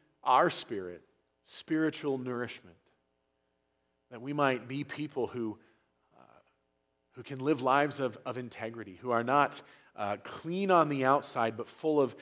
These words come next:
dead men's bones and uncleanness on the inside. Lord, remind us that you work in us, not from the outside in, but from the inside out. Not only in terms of giving us,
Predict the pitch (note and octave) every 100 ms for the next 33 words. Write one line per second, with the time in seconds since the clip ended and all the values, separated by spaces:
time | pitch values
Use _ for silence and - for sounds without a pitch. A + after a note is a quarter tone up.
0 | - _ A#2 C3 D3 C#3+ C#3 C3+ C3 G#2
1 | B2 A2+ B2 B2 A#2 G#2+ G#2+ G#2+ - A2+
2 | A2 G2 - F#2 F#2 F2+ E2+ E2+ - E2+
3 | D#2+ D#2+ _ _ _ _ _ _ _ _
4 | _ _ _ _ _ _ _ _ _ _
5 | _ _ - C3 B2 A#2+ A#2+ C#3+ C#3 B2+
6 | A#2+ - - - _ _ A2+ C#3 C3+ C3+
7 | C#3+ D#3+ - - - C3+ C#3 - B2 F3
8 | - - - _ _ _ _ _ B2+ E3+
9 | G#3+ - - - C3 B2 A2 G#2+ G#2+ -
10 | A2+ G#2 G#2 G2+ G2 G2 G2+ - G2+ G2
11 | F#2+ F2+ - D2 D2+ _ _ _ _ _
12 | _ _ _ _ _ _ _ _ _ A#2+
13 | D3 D#3 D3 B2+ C#3 A#2+ A#2 A2 B2 B2
14 | A#2 -